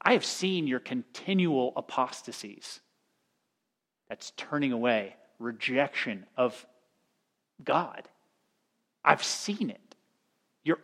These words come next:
always turning away. And it's the same thing that the author of Hebrews is warning about,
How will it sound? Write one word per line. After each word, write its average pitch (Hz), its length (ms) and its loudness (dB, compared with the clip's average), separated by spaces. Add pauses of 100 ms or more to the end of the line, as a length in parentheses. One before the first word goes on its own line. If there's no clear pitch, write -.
always 190 500 6
turning 147 320 -2
away. 120 360 -4 (1120)
And 143 100 2
it's 139 80 -4
the 135 80 -6
same 196 400 -2
thing 165 160 -2
that 147 100 -2
the 143 100 2
author 127 260 4
of 113 100 -6
Hebrews - 380 0
is 123 120 -8
warning 123 320 2
about, 117 360 4